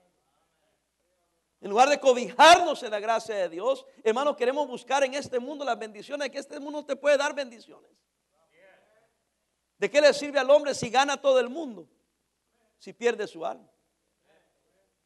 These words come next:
Y además ya sabemos que Santiago nos enseña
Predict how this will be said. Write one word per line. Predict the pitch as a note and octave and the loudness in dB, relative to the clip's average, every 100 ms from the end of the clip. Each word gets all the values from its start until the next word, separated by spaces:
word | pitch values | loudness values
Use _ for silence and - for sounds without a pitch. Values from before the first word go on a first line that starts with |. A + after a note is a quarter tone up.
| _ _ _ _ _ _ _ _ _ _ _ _ _ _ - | _ _ _ _ _ _ _ _ _ _ _ _ _ _ 0
Y | A#3 | 2
además | A3 G#3 D4 | 2 0 0
ya | D4+ | 0
sabemos | A#3+ A3+ D4 D#4 | -2 -4 -4 -4
que | A#3 | -8
Santiago | A3 F#3 A#3+ C4 | -8 -8 -6 -6
nos | B3 G#3 | -8 -12
enseña | F#3 B3 D4 B3+ | -10 -10 -8 -8